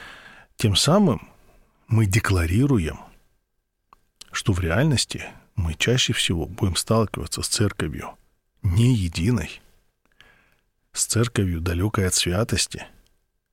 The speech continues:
с конкретными носителями этой церковности, далекими, далекими от святости, что в ней будут большие сомнения, насколько то, что она говорит, как она поступает и действует, лежит, э, подлинное священное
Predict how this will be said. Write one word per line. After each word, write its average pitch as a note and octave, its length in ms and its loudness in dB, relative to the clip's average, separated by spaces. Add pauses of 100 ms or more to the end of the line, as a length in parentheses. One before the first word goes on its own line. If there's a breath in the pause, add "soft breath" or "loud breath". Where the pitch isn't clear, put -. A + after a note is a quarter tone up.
(200)
с - 120 -6
конкретными A2 520 4
носителями F#2 640 0
этой F2 160 -4
церковности, F2+ 800 -4
далекими, F#2+ 420 -2
далекими G2 440 0
от F2+ 80 -4
святости, - 600 -4 (760 loud breath)
что - 180 -6
в F#2+ 80 -2
ней A2+ 280 2
будут A2 280 0
большие G#2+ 440 2
сомнения, C#3+ 600 4
насколько F2+ 520 -2
то, G2+ 360 0 (300 loud breath)
что - 260 0
она G#2 160 2
говорит, F#2 400 -2
как - 220 -2
она G2 140 -2
поступает - 560 -6
и - 40 -4
действует, A#2+ 580 -2 (460 loud breath)
лежит, G2 480 0 (360 loud breath)
э, F#2+ 260 -2 (100)
подлинное G#2 680 0 (260 loud breath)
священное G2 720 0